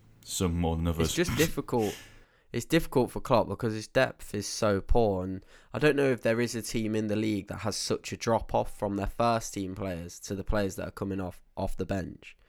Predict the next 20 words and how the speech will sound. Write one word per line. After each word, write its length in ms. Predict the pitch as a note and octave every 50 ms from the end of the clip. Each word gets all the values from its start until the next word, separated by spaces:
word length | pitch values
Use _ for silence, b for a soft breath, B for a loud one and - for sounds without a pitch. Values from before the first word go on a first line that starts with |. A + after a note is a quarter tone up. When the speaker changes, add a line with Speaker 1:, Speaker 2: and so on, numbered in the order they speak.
| b b b b b b b b b b b b b b b b _ _ _ _ -
Speaker 2:
When 200 | - C3 D3 D#3+
you 100 | E3 D#3+
look 280 | D#3 D3+ C3+ - - C#3
at, 320 | B2 A#2+ A2 - - A2
so 220 | - C3 C3 B2+ B2+
obviously 300 | C3+ - - - C3 B2
he 140 | A#2 C3 B2
tried 460 | - - D#3 C#3 C#3 B2+ A2+ G#2 G#2+ - -
against 460 | - G2+ A#2 - C3 C3 B2 - -
Atletico. 680 | G#2+ G2+ - G#2 G2 - - E2 - G#2 F2+ F2+ F#2
He 100 | F#2 G2
started 440 | F#2+ - - A#2 B2 A#2+ A#2+ A2+ G#2+
with 160 | G#2+ G2+ -
the 80 | - G#2+
midfield 460 | A#2 A#2 A2+ - - A#2 A2+ A2+ G#2+
three 300 | - - - A#2 A2+ A2+
of 180 | A2 G#2 G2+ - - b b b b b b b
Henderson 560 | b C3+ C#3+ D3 C#3 C3+ B2 - B2+ B2 A#2+
sitting 360 | - - - - D2 F#2 G#2
in, 320 | G#2+ G2 F#2+ F#2 F2+ F2+